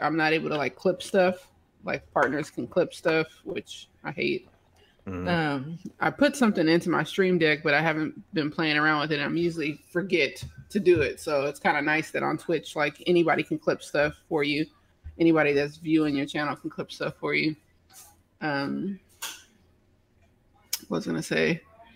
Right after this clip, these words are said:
Speaker 1: And I don't know if they've rolled out the Embers for All to everyone yet or not,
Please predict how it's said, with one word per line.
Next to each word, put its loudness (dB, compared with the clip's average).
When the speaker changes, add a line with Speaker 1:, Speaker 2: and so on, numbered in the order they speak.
Speaker 1:
And 4
I 6
don't 6
know 8
if 4
they've 6
rolled 6
out 4
the 0
Embers 2
for -2
All 4
to -2
everyone 2
yet 0
or 2
not, 2